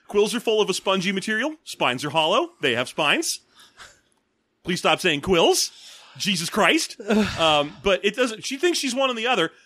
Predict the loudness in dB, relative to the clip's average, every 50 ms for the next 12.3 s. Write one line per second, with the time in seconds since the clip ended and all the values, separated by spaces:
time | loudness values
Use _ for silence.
0 | _ _ _ 0 2 2 2 2 0 -2 -4 -4 -4 -2 -2 -2 -2 -2 -2 -2
1 | -2 -2 0 0 0 0 -2 -2 0 -2 0 0 0 0 0 -2 -4 -6 -6 -2
2 | -2 0 0 -2 -4 -6 -8 -6 -6 -6 -6 -6 -6 -4 -4 -2 -4 -4 -8 _
3 | _ _ -2 0 0 0 0 0 -2 -2 -2 -2 -2 -4 -4 -4 -4 -2 -2 -2
4 | -2 -2 -4 -4 -4 -2 -2 -2 -2 -2 -2 -2 -4 -4 -4 -6 -6 -8 -10 _
5 | _ _ _ _ -2 0 0 0 0 0 0 0 0 -2 -4 -4 -2 0 0 0
6 | 0 0 -2 -2 -2 -2 0 0 0 0 -2 -2 -2 0 0 0 -2 -4 -6 -4
7 | -2 -2 -2 -4 -4 -6 -8 -6 -4 -4 -4 -4 -4 -4 -4 -2 -2 -2 -2 -4
8 | -4 -4 -4 -4 -6 -8 -10 _ _ _ _ _ _ -2 -2 -2 -2 -4 -4 -2
9 | 0 0 0 0 0 0 2 2 2 2 0 -2 -4 -2 0 2 2 2 0 0
10 | -2 0 0 0 -2 -2 -2 -2 0 0 0 0 -2 -4 -10 -12 -14 _ _ _
11 | _ _ _ -4 -4 -4 -2 -2 -4 -2 0 0 0 2 2 2 2 0 0 0
12 | -2 -6 -4 -2 -4 -4